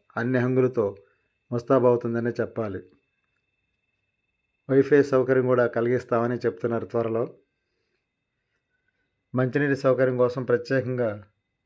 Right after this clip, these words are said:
కుళాయిలు కూడా ఏర్పాటు చేశారు. మినరల్ వాటర్ కోసం కూడా ప్రత్యేకంగా కౌంటర్లు ఏర్పాటు చేశారు. పెరుగుతున్న జనాభాకి అనుగుణంగా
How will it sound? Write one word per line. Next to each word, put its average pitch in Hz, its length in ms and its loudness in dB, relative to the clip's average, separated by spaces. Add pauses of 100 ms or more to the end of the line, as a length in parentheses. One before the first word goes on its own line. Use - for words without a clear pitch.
(100)
కుళాయిలు 127 300 2
కూడా 123 180 2
ఏర్పాటు 113 320 0
చేశారు. 113 460 -2 (1080)
మినరల్ 131 320 2
వాటర్ 127 460 6
కోసం 123 320 4
కూడా 117 220 0 (120)
ప్రత్యేకంగా 117 580 -4
కౌంటర్లు 120 460 -4
ఏర్పాటు 107 320 -4
చేశారు. 104 400 -8 (2500)
పెరుగుతున్న 143 500 6
జనాభాకి 127 580 2
అనుగుణంగా 123 560 2